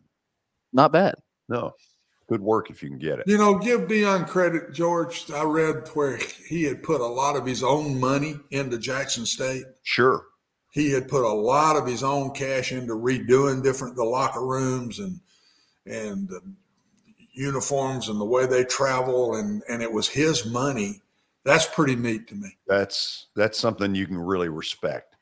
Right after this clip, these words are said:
Speaker 1: He
Speaker 3: Yeah.
Speaker 1: certainly left it better than he found it.
Speaker 2: Oh,
Speaker 3: Oh,
Speaker 2: yeah.
Speaker 3: absolutely, he did that. Now, <laughs> there may be a bunch of those kids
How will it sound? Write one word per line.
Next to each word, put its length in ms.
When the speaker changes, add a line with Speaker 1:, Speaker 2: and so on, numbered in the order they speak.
Speaker 1:
He 60
Speaker 3:
Yeah. 60
Speaker 1:
certainly 400
left 380
it 220
better 200
than 160
he 60
found 340
it. 140
Speaker 2:
Oh, 180
Speaker 3:
Oh, 280
Speaker 2:
yeah. 100
Speaker 3:
absolutely, 580
he 80
did 240
that. 260
Now, 440
<laughs> 60
there 140
may 160
be 120
a 60
bunch 280
of 80
those 220
kids 460